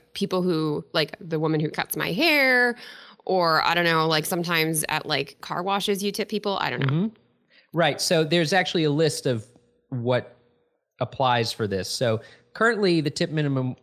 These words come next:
Speaker 2: wage applies to employees of a restaurant, hotel, motel, inn or cabin, or ballroom.
Speaker 1: Don't know what a
Speaker 2: Um,
Speaker 1: ballroom is, but sounds cool. Continue.
Speaker 2: I, I, I can only think of, like, the Hampton Casino. That's, like, the o-, only actual ballroom I'm aware of, but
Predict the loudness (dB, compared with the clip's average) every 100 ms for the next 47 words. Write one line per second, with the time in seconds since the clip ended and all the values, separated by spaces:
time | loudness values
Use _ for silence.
0 | _ -2 2 2 0 -6 -12 -6 -2 0
1 | 0 -2 -6 -6 -2 0 0 -2 -2 -2
2 | -2 -2 -4 0 0 0 0 0 -2 -8
3 | _ _ _ -4 -2 2 2 2 0 -6
4 | _ -4 -2 -2 0 -2 -2 -6 -16 _
5 | _ _ 0 0 2 0 -2 0 0 0
6 | 0 -2 -6 -12 _ -2 0 0 0 2
7 | 0 -4 -10 -20 _ _ _ _ 0 2
8 | 4 2 2 2 2 2 0 -2 -2 -2
9 | -2 -4 -8 -6 -6 -4 -2 2 2 0
10 | -6 -2 -2 -2 -2 -2 -2 -2 -2 -2
11 | -4 -4 -2 -2 -2 -2 -4 -6 -8 -6
12 | -4 -4 -2 -2 -2 0 -2 0 0 0
13 | 0 -2 -2 -2 -2 -2 -2 -2 0 -2
14 | -2 -4 -4 -6 -4 -4 -4 -6 -4 -4
15 | -4 -12